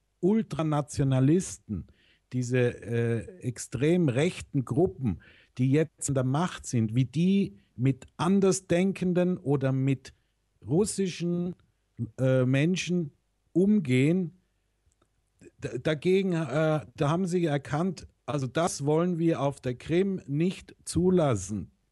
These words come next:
Und deswegen haben sie sich entschieden, sich von der Ukraine zu trennen. Und durch das Referendum haben sie entschieden, sich Russland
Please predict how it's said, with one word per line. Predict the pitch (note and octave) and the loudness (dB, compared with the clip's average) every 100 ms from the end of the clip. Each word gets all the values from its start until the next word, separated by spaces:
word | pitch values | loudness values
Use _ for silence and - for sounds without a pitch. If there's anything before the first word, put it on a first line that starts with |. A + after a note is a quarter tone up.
| _ _ _ _ _ | _ _ _ _ _
Und | B2 C3+ - | -4 -4 0
deswegen | E3 G3 E3 F3 F3+ F3+ E3+ | 0 0 0 2 4 2 0
haben | C#3+ D#3+ E3+ | 2 0 0
sie | D#3+ | -4
sich | D#3 D#3+ D3+ | -2 -2 -2
entschieden, | C#3+ B2+ C#3+ E3+ G3 F3 F#3 E3 - _ _ | -4 -4 -2 2 2 2 0 -2 -12 _ _
sich | - D#3+ - | -2 -2 0
von | D3+ D3+ | 2 2
der | D3 C#3 | 4 4
Ukraine | B2+ - A#2+ C3 E3 G3 F3+ | 2 0 0 2 4 4 0
zu | - C3 | 0 -2
trennen. | - G#2 A#2+ E3+ G#3+ G#3+ G3+ - _ _ _ _ _ _ _ | -2 -2 0 2 2 2 0 -4 _ _ _ _ _ _ _
Und | D3 F#3 G3 - - _ _ _ | -2 0 -2 -8 -20 _ _ _
durch | D3 C#3+ | -8 -6
das | - B2+ | -6 -2
Referendum | C3 C3 C3 A2+ B2+ F3+ F#3 E3+ | -2 -2 -2 0 0 0 2 2
haben | C#3+ D3 C#3+ | 2 2 0
sie | C#3 | -2
entschieden, | B2+ B2 - D3 F3 F3+ D#3+ - _ _ _ _ | -2 -4 -4 -4 -2 -4 -4 -8 _ _ _ _
sich | - D3+ D#3 - - | -6 0 0 0 -6
Russland | A2 E3+ G3+ - F3 D#3+ C3+ | 2 2 2 0 2 2 -4